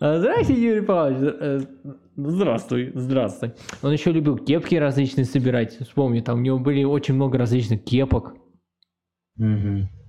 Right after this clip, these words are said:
Speaker 1: А, ну и при «Динамо» Киев, он там тоже, э, хороший результат демонстрировал, и при нем же он дошел до полуфинала Кубка уефа, где он уступил «Шахтеру».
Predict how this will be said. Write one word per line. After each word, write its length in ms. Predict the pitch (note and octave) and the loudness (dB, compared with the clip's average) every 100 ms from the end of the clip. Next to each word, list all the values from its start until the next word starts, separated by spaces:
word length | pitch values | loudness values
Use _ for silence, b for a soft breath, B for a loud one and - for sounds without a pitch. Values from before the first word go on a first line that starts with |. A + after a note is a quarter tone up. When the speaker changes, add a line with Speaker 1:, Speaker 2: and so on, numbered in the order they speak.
| - _ _ B B B B B B B B B B B B B B - | -20 _ _ B B B B B B B B B B B B B B -10
Speaker 1:
А, 680 | A2+ A#2 A#2 A2+ G#2+ G#2 G#2+ | -2 0 2 2 0 -2 -2
ну 180 | A#2 E3+ | 0 0
и 100 | F3 | 0
при 220 | C#3+ D#3+ | 0 0
«Динамо» 760 | C#3+ D#3 G#3 A#3+ F3 C#3+ B2 A#2 | 2 2 2 2 2 2 2 0
Киев, 380 | - C3+ A2+ G2+ | 0 0 0 0
он 120 | B2+ | 0
там 180 | A#2+ A2+ | 0 0
тоже, 300 | D3 G3 F3+ | 0 2 2
э, 960 | F3+ D#3 C#3+ C3+ B2+ B2 A#2+ A#2+ A#2+ A#2 | 2 2 2 2 2 2 2 2 2 0
хороший 360 | - B2+ A2+ B2+ | 0 0 2 0
результат 320 | A2+ B2 A2+ | 0 0 0
демонстрировал, 880 | A2+ A#2 A2+ C3 A#2+ G#2 A2 G#2+ F#2+ | 0 0 0 0 2 2 0 0 -2
и 440 | F2+ A#2 A#2+ A#2+ | -4 0 0 0
при 160 | A2+ A#2+ | 0 0
нем 220 | C3 B2+ | 2 0
же 140 | - A#2 | 0 0
он 180 | A#2 A2+ | 2 0
дошел 280 | A2+ C3+ | 0 0
до 120 | A#2 A#2 | 0 0
полуфинала 500 | B2 A2+ B2+ B2 C3+ | 0 2 2 0 0
Кубка 320 | C3 - C3 | -2 0 2
уефа, 460 | C3 C3+ D3+ A#2+ | 2 0 0 0
где 180 | G#2+ G#2+ | 0 0
он 140 | A2 A2 | 0 -2
уступил 360 | - A#2 A#2 | -2 -2 0
«Шахтеру». 680 | G#2 A2+ - B2 G#2 F2+ | 0 0 0 0 0 -4